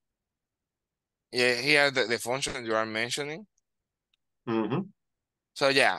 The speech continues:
Speaker 1: I think a really first look would be this one, but I
Speaker 2: Right.
Speaker 1: think they don't have, uh, agnostic ones. That, that may be the point.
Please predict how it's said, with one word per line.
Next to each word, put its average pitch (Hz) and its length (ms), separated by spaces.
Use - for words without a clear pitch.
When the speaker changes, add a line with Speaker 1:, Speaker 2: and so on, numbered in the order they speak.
Speaker 1:
I 127 120
think 151 440
a 110 140
really 143 360
first 139 400
look 156 240
would 120 240
be 117 140
this 104 280
one, 127 340
but 135 160
I 123 80
Speaker 2:
Right. 131 180
Speaker 1:
think 139 360
they 135 160
don't 147 160
have, 131 280
uh, 113 60
agnostic 117 720
ones. 90 400
That, 101 380
that 110 260
may 120 100
be 120 140
the 110 120
point. 67 300